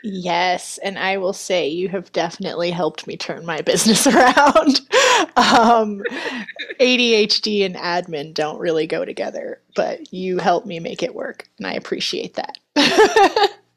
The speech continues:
Speaker 1: Um, so what kind of live performances do you do?
Speaker 2: Um, so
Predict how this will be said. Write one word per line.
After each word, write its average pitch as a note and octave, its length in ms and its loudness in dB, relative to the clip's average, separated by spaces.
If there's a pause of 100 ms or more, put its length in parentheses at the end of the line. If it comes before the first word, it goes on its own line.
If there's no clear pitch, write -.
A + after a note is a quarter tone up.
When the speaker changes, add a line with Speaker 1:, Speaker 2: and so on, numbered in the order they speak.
(840)
Speaker 1:
Um, C4+ 380 6
so D4+ 200 2
what E4 240 2
kind A#4+ 180 -2 (120)
of G4 60 4
live D#4+ 360 2
performances G#3 840 -4
do G3 120 -10
you F#3 180 -6
do? D#3+ 420 -4 (1040)
Speaker 2:
Um, D#4+ 380 -14 (340)
so F4 580 -14